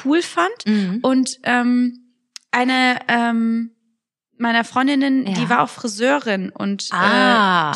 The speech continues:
Speaker 1: die hat irgendwann ganz früher auch gesagt, das würde dir super gut stehen.
Speaker 2: Mhm, das ist auch so.
Speaker 1: Und das hat sich dann irgendwie ganz früh in meinem Kopf schon festgesetzt. Und dann
Speaker 2: Ja.
Speaker 1: immer mal mit
Speaker 2: Und dann
Speaker 1: so
Speaker 2: war's
Speaker 1: einer
Speaker 2: eine Frage der Zeit, bis du's irgendwann durchziehst.
Speaker 1: Ja, genau.
Speaker 2: Ach,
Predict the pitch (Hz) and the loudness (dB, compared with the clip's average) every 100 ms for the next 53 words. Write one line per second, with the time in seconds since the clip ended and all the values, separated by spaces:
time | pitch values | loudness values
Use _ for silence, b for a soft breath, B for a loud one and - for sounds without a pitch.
0 | - 226 262 262 - 247 254 247 247 247 | -2 -2 -4 -6 -8 -4 -2 0 0 -2
1 | - 240 240 - - 247 220 226 - 214 | -4 -2 -2 -6 -4 0 0 0 -4 -4
2 | 226 233 220 - 233 220 214 202 240 254 | -4 -4 -8 -4 -4 -4 -6 -6 -8 -6
3 | 220 220 - - 220 180 190 185 185 180 | -6 -6 -8 -4 -2 0 0 0 0 0
4 | 170 165 147 - - 151 - - 226 226 | -2 -4 -8 -10 -14 -14 -12 -4 -2 -2
5 | - - _ - 220 - 240 247 - - | -4 -16 _ -12 -12 -10 -10 -10 -12 -8
6 | 240 233 233 _ 226 254 262 247 208 226 | -4 -2 -4 _ -2 0 0 -2 -4 -2
7 | 240 240 226 - _ - 233 233 - 262 | 0 0 -2 -8 _ -6 -4 -4 -6 -4
8 | 247 226 220 - 240 - 220 214 208 - | -2 0 -2 -2 -4 -4 -4 -4 -4 -6
9 | 170 165 165 - - _ - 208 202 208 | -4 -2 -4 -10 -18 _ -6 -2 0 2
10 | 220 220 240 202 226 233 220 208 208 208 | 2 2 2 2 0 0 2 2 2 2
11 | 202 208 196 190 - 214 220 196 190 208 | 2 4 4 2 0 0 2 0 -2 -2
12 | 208 220 - 196 202 196 190 180 180 165 | -2 -2 -4 -4 0 2 2 0 -2 -4
13 | 165 196 185 190 185 180 170 | 0 2 2 2 2 2 -2